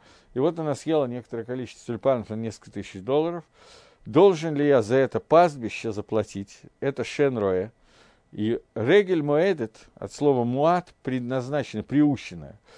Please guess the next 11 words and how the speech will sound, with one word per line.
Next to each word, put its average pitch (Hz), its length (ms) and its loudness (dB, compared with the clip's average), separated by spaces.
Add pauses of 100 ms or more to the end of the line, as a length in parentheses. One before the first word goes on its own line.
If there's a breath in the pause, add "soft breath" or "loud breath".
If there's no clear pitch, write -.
(220 soft breath)
Потому 123 220 -4
что - 180 0
регель — 165 360 2
это 135 180 -8
то, 160 140 -4
что - 200 -8
по 123 140 -2
дороге 120 580 2
животное 101 540 -2
зашло 117 380 -2
куда-то, 101 460 -6